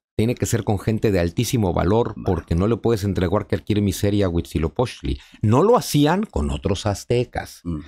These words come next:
Speaker 1: Porque es cuando te dicen
Speaker 2: Ah, pero entre ellos no,
Speaker 1: Ah,
Speaker 2: digamos.
Speaker 1: no, claro que no, que esa es la maravilla, que en México nos contamos esta paparrucha de, "Es que era un honor ser sacrificado". Digo, "Sí, claro, en un honor", y ellos eran tan buena gente que le daban el honor a otros pueblos.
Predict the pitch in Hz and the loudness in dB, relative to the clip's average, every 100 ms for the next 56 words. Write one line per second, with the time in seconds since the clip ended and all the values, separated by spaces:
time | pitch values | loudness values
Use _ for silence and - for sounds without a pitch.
0 | - - 85 107 113 107 98 107 127 110 | -8 -6 -2 -2 0 -2 0 2 2 2
1 | 107 104 127 127 104 90 113 208 220 226 | 0 0 0 0 0 0 2 2 2 2
2 | 185 127 160 - 113 131 139 127 151 151 | 2 2 0 0 0 0 0 2 2 2
3 | 117 98 120 131 107 101 110 151 117 101 | 2 2 4 2 2 0 2 2 0 0
4 | 98 90 110 113 98 110 117 - 90 - | -2 0 2 0 0 -2 -2 -2 -4 -4
5 | 85 110 - 95 87 - 151 147 - 151 | -2 -2 0 -2 -2 -2 -2 -2 -2 0
6 | 143 - _ _ - 139 135 127 117 104 | 0 -2 _ _ -2 0 2 0 0 0
7 | 104 127 107 - 107 95 95 - 85 - | 0 0 -2 -2 -4 -4 -4 -4 -4 -6
8 | 78 85 87 95 78 _ _ _ 131 123 | -8 -4 -4 -4 -10 _ _ _ 0 2
9 | 104 143 131 147 113 123 113 120 123 110 | 2 2 2 2 2 0 2 0 0 0
10 | 113 - 113 110 95 104 113 - 110 104 | 0 0 0 0 0 2 0 0 -2 0
11 | 147 - 95 90 98 107 87 82 95 90 | -2 0 0 2 2 2 0 0 0 0
12 | 82 87 - 123 90 - - | 0 -4 0 0 0 -6 -10